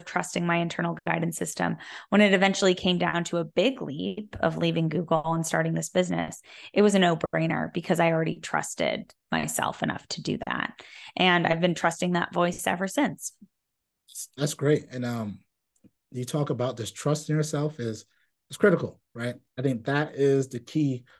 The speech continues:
Speaker 2: to success. But first, I think you also talked about defining what success is for you, and
Speaker 1: Yeah.
Speaker 2: then trust in your decision.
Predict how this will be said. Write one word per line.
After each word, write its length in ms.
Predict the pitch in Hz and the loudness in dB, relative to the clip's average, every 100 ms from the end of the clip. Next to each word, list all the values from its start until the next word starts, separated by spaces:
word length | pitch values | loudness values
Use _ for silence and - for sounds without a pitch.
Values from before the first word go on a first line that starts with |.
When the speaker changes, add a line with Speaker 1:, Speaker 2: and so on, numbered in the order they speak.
| _ | _
Speaker 2:
to 80 | 117 | -10
success. 520 | 120 - 139 123 - | -6 -2 0 -2 -6
But 360 | - 120 - | -8 -6 -6
first, 360 | - 185 175 175 | 0 4 4 4
I 60 | 147 | -4
think 160 | 151 | -2
you 80 | 135 | 0
also 160 | 147 127 | 0 -2
talked 240 | 143 127 | -4 -4
about 320 | 117 120 120 - _ _ | -4 -4 -4 -10 _ _
defining 840 | - 127 - 147 165 180 127 95 87 _ _ _ _ _ _ _ - | -8 -8 -4 0 2 4 2 -2 -10 _ _ _ _ _ _ _ -6
what 240 | 117 139 | -2 -2
success 600 | - 127 - 147 139 - - | -2 -2 0 0 -2 -4 0
is 240 | 151 156 | 2 2
for 260 | - 110 101 | -2 -8 -10
you, 180 | 76 57 _ _ _ _ _ _ _ - | -14 -18 _ _ _ _ _ _ _ -4
and 100 | 123 | 0
Speaker 1:
Yeah. 120 | 117 | 0
Speaker 2:
then 340 | 113 170 160 131 | 2 2 2 2
trust 600 | - - 170 156 151 - | -4 -2 2 2 0 -4
in 320 | 135 120 117 _ _ - | -4 -4 -6 _ _ -12
your 120 | 117 | -8
decision. 760 | 113 107 - 156 131 117 110 | -6 -4 0 2 2 0 -2